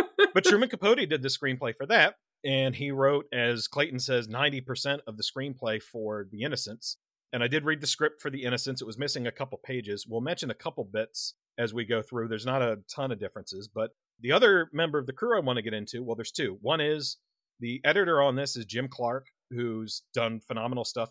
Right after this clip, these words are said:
In later years, he did Killing Fields. He was Mike Leigh's editor on Vera Drake,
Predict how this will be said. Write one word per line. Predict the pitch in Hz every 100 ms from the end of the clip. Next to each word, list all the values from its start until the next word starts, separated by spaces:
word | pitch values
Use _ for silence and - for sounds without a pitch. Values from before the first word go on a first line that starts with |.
| -
In | 127
later | 120 135
years, | 123 120 127 123
he |
did | 98 92
Killing | - 190 170 147
Fields. | 165 160 156 139
He | 120
was | 107 101
Mike | 107 110
Leigh's | 139 151
editor | 135 127 127 123
on | 104 101
Vera | 101 95
Drake, | 95 131 139